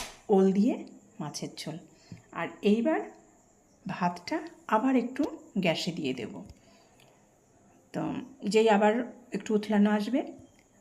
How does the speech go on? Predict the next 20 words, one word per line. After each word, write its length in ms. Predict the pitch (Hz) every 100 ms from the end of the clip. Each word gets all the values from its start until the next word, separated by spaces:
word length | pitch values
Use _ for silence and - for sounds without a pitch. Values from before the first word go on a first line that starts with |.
| _
ভাতের 280 | 180 170 185
মাড় 240 | 190 165
গেলে 220 | 165 180 185
নেব। 200 | 202 233 - - _ _ _ _ _ - _ _ _ _ _ _ _ _ _ _ _ _ _
এবার 240 | - 196 226
কড়াইতে 400 | 226 180 180 240
দিয়ে 200 | 214 202
দিয়েছি 320 | 196 214 - 285
ইলিশ 320 | 208 202 -
মাছের 240 | 196 208 214
মাথা, 320 | 185 180 254 349 - - _ _ _
সেটা 260 | - 185 185
ভাজাও 420 | 185 180 190 247
হয়ে 220 | 247 202
গেছে। 460 | 175 175 - 285 - - - - -
আর 140 | 175
সেই 300 | - - 196
তেলে 240 | 202 208 208
দিয়ে 220 | 202 190
দিয়েছি 320 | 202 208 -